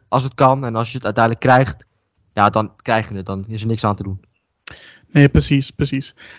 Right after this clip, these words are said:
Speaker 2: Nou, in ieder geval, eh, zo, nogmaals, zoals ik zei, be-, beterschap namens, eh, namens
Speaker 1: Dankjewel.
Speaker 2: heel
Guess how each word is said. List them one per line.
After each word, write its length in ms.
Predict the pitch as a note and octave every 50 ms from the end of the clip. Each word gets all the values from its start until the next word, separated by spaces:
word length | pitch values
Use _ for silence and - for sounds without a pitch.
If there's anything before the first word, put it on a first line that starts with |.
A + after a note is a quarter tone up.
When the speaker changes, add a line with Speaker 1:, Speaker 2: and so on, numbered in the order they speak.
| - - -
Speaker 2:
Nou, 160 | - C#3 C#3
in 60 | C#3+
ieder 160 | D#3 E3 D#3+
geval, 340 | E3 D#3 D#3 D3+ D3 D3 D3
eh, 60 | D3
zo, 160 | C#3+ - E3 D3+
nogmaals, 380 | D#3+ D#3+ D#3+ D#3 D3 C#3 C3+
zoals 200 | - E3 D#3 -
ik 60 | -
zei, 200 | - - C#3+ C#3
be-, 200 | C#3 D3+ D#3 D3+
beterschap 520 | D3 E3 F3 F3+ F#3 F3 - - F3 E3+ E3+
namens, 480 | E3 E3 E3 E3 E3 D#3 - - -
eh, 80 | E3+ D#3
namens 180 | D#3 D3+ D3+ D3+
Speaker 1:
Dankjewel. 320 | D3+ D#3 D#3 D3 A2 D3+
Speaker 2:
heel 160 | D#3 D#3 D3+